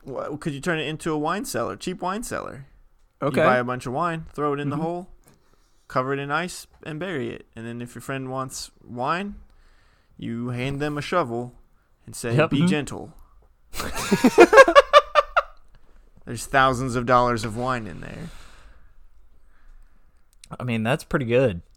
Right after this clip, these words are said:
Speaker 2: You could do that with,
Speaker 3: I
Speaker 2: like,
Speaker 3: mean
Speaker 2: a, you're having an outdoor party picnic, and you just turn that into a big old cooler with all the, all the
Speaker 1: Ooh.
Speaker 2: brews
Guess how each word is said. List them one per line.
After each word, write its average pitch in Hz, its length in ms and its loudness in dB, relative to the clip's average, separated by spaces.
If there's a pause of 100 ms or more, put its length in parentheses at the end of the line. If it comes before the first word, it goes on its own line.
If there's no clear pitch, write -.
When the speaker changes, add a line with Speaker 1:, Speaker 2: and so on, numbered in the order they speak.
Speaker 2:
You 160 100 -4
could 262 100 0
do 214 120 6
that 147 100 10
with, 135 140 4
Speaker 3:
I 143 80 4
Speaker 2:
like, 135 160 4
Speaker 3:
mean 131 80 4
Speaker 2:
a, 123 180 0
you're 147 200 2
having 143 180 4
an 127 80 4
outdoor 135 320 2
party 143 360 2
picnic, 165 600 -4 (480)
and 139 120 0
you 135 80 2
just 135 200 -2
turn 139 160 4
that 135 140 4
into 135 200 4
a 131 60 2
big 131 180 2
old 131 300 2
cooler 160 420 0
with - 160 -6
all 135 120 0
the, 127 380 -2 (600)
all - 140 4
the 311 60 -2
Speaker 1:
Ooh. - 40 -6
Speaker 2:
brews 165 640 2